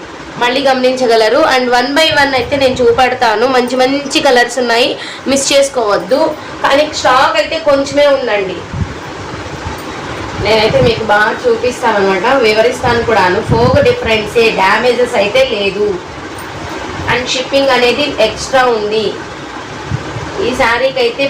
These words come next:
పళ్ళు ఇలా వస్తుంది, ఈ శారీకి పళ్ళు ఇలా వస్తుంది, బ్లౌజ్ అయితే సేమ్ వస్తుంది అనమాట.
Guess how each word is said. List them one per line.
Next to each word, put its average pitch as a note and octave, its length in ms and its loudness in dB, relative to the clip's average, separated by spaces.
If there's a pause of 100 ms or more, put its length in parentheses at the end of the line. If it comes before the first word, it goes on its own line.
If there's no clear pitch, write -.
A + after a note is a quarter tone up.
పళ్ళు A#3 260 0 (120)
ఇలా G#3 140 2 (120)
వస్తుంది, G#3 520 0 (120)
ఈ - 100 -4
శారీకి A3 460 0
పళ్ళు A3 320 2
ఇలా G#3 120 4 (100)
వస్తుంది, G3+ 580 0 (500)
బ్లౌజ్ G#3+ 460 4
అయితే B3+ 240 2 (280)
సేమ్ A#3 360 6
వస్తుంది G#3 400 -2
అనమాట. G3 340 0